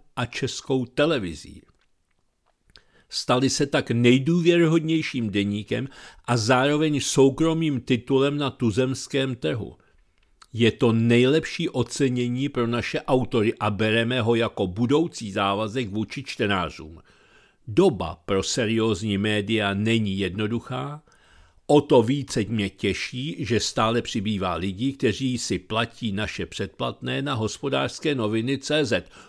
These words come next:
uvedl šéfredaktor Hospodářských novin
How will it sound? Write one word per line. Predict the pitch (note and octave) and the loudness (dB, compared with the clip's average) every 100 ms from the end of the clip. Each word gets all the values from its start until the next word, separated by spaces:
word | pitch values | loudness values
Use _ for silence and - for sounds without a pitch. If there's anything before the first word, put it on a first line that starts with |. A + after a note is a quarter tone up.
| _ - | _ 2
uvedl | C3+ B2 A2+ F#2 | 4 6 4 0
šéfredaktor | E2 - F#2+ F#2 B2 B2 C3+ - D3+ C#3 | -4 -2 -2 0 -2 0 -4 -4 -4 -2
Hospodářských | G#2 - - G2 F2+ - F2+ - | -2 -4 -4 -2 -4 -6 -14 -10
novin | G2+ G2+ A2+ C3+ | -6 -4 -2 -4